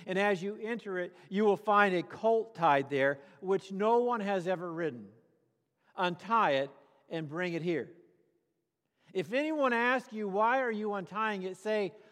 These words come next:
'The Lord needs it.'" Those who were sent ahead went and found it just as he had told them.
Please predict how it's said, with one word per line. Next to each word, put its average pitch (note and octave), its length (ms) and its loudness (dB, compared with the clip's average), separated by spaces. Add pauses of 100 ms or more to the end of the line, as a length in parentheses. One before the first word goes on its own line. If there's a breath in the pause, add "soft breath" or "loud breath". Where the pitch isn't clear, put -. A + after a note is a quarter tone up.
(160 loud breath)
'The F#3+ 160 -2
Lord E3 580 0 (240)
needs E3 440 -6
it.'" A2 160 -16 (1800)
Those D#3+ 400 0
who F#3+ 120 -2
were F#3+ 200 0
sent A#3+ 360 0 (360 soft breath)
ahead G#3 420 0 (100)
went G#3+ 300 -2
and G#3+ 160 -12
found A#3+ 440 -2
it G3+ 100 -6 (100)
just A3+ 460 -8
as A3+ 160 -12
he A#3+ 160 -6
had G3+ 180 -6
told A3 380 -10
them. B2 140 -14